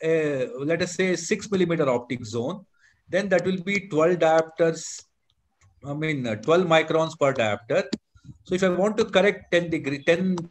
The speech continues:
diopter, there will be one twenty microns of ablation. So if I subtract one twenty from here, it will be how much?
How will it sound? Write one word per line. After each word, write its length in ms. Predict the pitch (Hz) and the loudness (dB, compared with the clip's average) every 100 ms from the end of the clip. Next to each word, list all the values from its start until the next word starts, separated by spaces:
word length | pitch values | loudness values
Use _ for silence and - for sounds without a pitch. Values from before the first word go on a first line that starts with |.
| - | -2
diopter, 380 | 143 139 - 196 | 0 0 0 0
there 100 | 175 | 0
will 100 | 165 | 0
be 100 | 185 | 0
one 260 | 147 170 | 0 -2
twenty 420 | 170 165 160 165 165 | -2 -2 0 0 0
microns 640 | 135 139 151 147 147 143 | 0 -2 0 -2 -2 -2
of 140 | 190 - - | -4 -4 -10
ablation. 520 | 117 117 107 - - _ _ _ - - - - _ | -6 -4 -6 -8 -14 _ _ _ -20 -20 -20 -20 _
So 140 | - 196 | -4 -2
if 140 | 196 | 0
I 80 | 196 | 0
subtract 640 | 190 180 175 202 226 196 | 2 0 0 2 2 2
one 260 | 175 170 190 | 0 0 0
twenty 380 | 185 180 185 175 | -4 -4 -4 -2
from 240 | 151 135 | -2 -4
here, 480 | 117 113 113 180 185 _ - _ - - _ | -4 -2 0 -2 -4 _ -20 _ -20 -20 _
it 140 | 151 151 | -10 -6
will 180 | 156 151 | -6 -4
be 460 | 170 214 240 247 - - - | -4 -4 -6 -10 -14 -16 -8
how 140 | 143 | -4
much? 440 | 165 233 - - | -2 -4 -6 -16